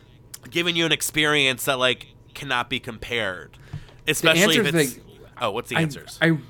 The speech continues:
Speaker 2: well, I agree with you, but none of these answers make sense.
Speaker 1: Okay.
Speaker 2: A, weird or unusual. B,
Speaker 1: Yeah.
Speaker 2: confu-, confusing or nonsensical.
Speaker 1: No, A over
Speaker 2: Or
Speaker 1: B.
Speaker 2: C, C, has a marked effect or influence.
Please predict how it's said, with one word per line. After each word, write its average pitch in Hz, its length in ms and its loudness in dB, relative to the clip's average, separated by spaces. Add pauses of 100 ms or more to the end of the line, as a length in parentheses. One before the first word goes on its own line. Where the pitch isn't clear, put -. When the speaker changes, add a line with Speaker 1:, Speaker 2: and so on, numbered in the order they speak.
(120)
Speaker 2:
well, 170 380 2
I 151 120 0
agree 143 300 2
with 147 100 -2
you, 196 120 0
but 147 160 0
none 127 260 0
of 180 320 -2 (100)
these 127 480 -2
answers 110 360 -6
make 98 160 -8
sense. - 380 -14 (360)
Speaker 1:
Okay. 120 340 -2
Speaker 2:
A, 73 40 -14 (320)
weird 170 500 2
or 143 340 -2
unusual. 117 680 -4 (1160)
B, 127 220 2
Speaker 1:
Yeah. 127 300 2
Speaker 2:
confu-, 156 540 -2
confusing 170 640 0
or 135 140 0
nonsensical. 117 920 -4 (180)
Speaker 1:
No, 120 420 2
A 131 200 4
over 143 160 4
Speaker 2:
Or - 20 2
Speaker 1:
B. 135 40 -2
Speaker 2:
C, 107 560 2 (680)
C, 135 600 -2
has 139 180 0
a 135 60 0
marked 123 380 2
effect 123 460 -4
or 107 100 -4
influence. 98 720 -12